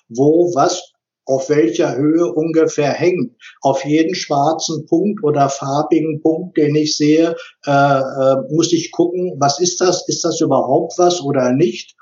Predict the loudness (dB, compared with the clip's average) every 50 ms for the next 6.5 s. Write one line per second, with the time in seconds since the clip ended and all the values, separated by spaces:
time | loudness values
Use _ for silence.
0 | -20 -20 -20 _ _ -2 2 4 4 4 4 2 0 0 0 0 0 0 0 0
1 | 0 2 2 0 0 2 2 2 2 4 2 2 0 0 -6 -12 _ -10 -10 -10
2 | -10 -12 -18 -20 -20 _ -20 -20 _ -4 -2 0 2 2 2 2 2 0 0 0
3 | 0 -2 -2 -4 -4 -2 0 2 2 2 2 2 2 2 0 0 -4 -10 _ _
4 | _ _ -4 -2 -2 -2 -4 -4 0 0 2 2 2 0 0 -2 -2 -2 0 2
5 | 2 2 4 2 0 0 -2 -8 -10 -6 0 2 2 2 2 2 0 0 2 0
6 | 0 -2 -2 -2 -2 -2 -2 -4 -6